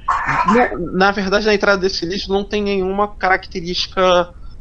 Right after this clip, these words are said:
muito chamativa. É, é só uma portinha num, numa, num antigo teatro, mas que não tem letreiro mais. O, a, no lugar do letreiro eles fizeram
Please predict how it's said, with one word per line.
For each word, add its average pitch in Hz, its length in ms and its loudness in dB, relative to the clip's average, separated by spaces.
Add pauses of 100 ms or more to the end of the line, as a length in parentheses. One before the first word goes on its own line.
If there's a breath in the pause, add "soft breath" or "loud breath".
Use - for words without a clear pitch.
(120)
muito 175 420 0
chamativa. 175 920 0 (760)
É, 135 680 0
é 139 100 0
só - 160 -4
uma 180 140 2
portinha 196 880 0
num, 196 260 -2 (140)
numa, 180 880 0
num 165 200 0
antigo 190 380 0
teatro, 180 800 0 (680)
mas 156 320 2
que - 100 -6
não 175 200 2
tem 185 360 2
letreiro 175 560 2
mais. 160 480 0
O, 131 400 0
a, 135 220 0
no 143 140 -2
lugar 147 240 2
do 151 60 0
letreiro 151 380 -2
eles 147 160 -6
fizeram 143 560 -2